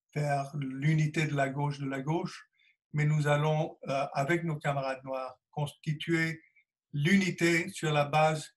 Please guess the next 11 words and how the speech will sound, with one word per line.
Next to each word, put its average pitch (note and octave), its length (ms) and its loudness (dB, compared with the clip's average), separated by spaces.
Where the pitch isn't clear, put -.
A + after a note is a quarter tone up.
de F3+ 80 6
la E3+ 180 6
classe D3 460 0
ouvrière, D3 720 -2
de D3 80 -4
la C3+ 120 -4
classe D3 320 -4
ouvrière C3+ 480 -4
noire. C3 380 -6
Et C#3 60 -4
voilà C#3 360 0